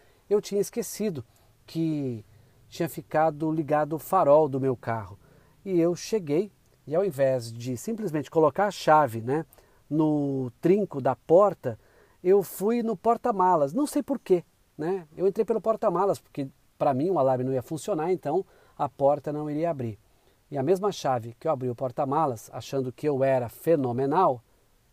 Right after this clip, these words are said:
era a mesma chave que eu abriria a porta. Então, meu modelo perfeccionista de contar vantagem, quando eu cheguei,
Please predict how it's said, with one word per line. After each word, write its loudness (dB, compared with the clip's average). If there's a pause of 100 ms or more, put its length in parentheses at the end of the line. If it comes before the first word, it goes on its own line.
(360)
era 2
a 4
mesma -2
chave -4
que -8
eu 0
abriria -2
a -4
porta. -12 (380)
Então, 0
meu 4
modelo 0
perfeccionista -6
de -14
contar -4
vantagem, -4
quando -8
eu -2
cheguei, -2